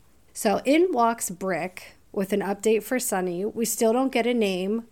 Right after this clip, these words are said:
That was annoying. Brick was trying to be a friend to Sonny,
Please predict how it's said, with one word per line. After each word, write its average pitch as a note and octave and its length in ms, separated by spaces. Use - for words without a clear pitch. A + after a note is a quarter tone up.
That F3+ 240
was G#3+ 160
annoying. F#3+ 520
Brick C#4 180
was E4 140
trying E4+ 200
to C#4+ 40
be A#3+ 140
a G#3+ 60
friend C4+ 340
to D#4 80
Sonny, G3 560